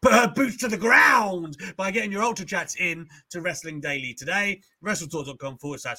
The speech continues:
Wrestling Daily. Come on in, give us your hot takes, give us your opinion on the debate topic, maybe.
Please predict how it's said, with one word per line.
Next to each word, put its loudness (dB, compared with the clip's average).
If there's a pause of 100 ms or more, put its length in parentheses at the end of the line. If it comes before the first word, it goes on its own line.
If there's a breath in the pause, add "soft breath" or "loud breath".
Wrestling -10
Daily. 0 (420 loud breath)
Come -4
on 4
in, 8 (240)
give 4
us 4
your 8
hot 2
takes, 4
give 0
us 2
your 6
opinion 4
on 2
the 2
debate 6
topic, 0
maybe. -2